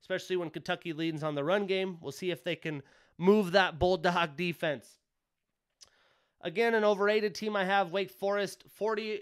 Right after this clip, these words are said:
uh, beats Syracuse in overtime, forty to thirty-seven. Sam Hartman, nineteen of thirty-two, three thirty, three touchdowns and a pick for, for the, uh,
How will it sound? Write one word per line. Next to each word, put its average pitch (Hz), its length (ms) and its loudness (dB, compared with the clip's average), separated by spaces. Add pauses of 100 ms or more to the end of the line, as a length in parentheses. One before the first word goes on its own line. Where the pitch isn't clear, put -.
(140)
uh, 165 220 -2 (340)
beats 226 240 -4
Syracuse 214 480 -2
in 190 60 -4
overtime, 185 420 -2
forty 185 260 -2
to 165 80 -4
thirty-seven. 185 720 -4 (360)
Sam 208 320 0
Hartman, 202 540 -2 (260)
nineteen 208 420 -2
of 202 140 -2
thirty-two, 190 680 -6 (140)
three 214 240 -6
thirty, 202 560 -4 (400)
three 220 200 -4
touchdowns 202 600 -2
and 170 80 -6
a - 20 -4
pick 196 320 -6
for, 165 340 -8
for - 220 -8
the, 143 160 -6 (140)
uh, 139 300 -4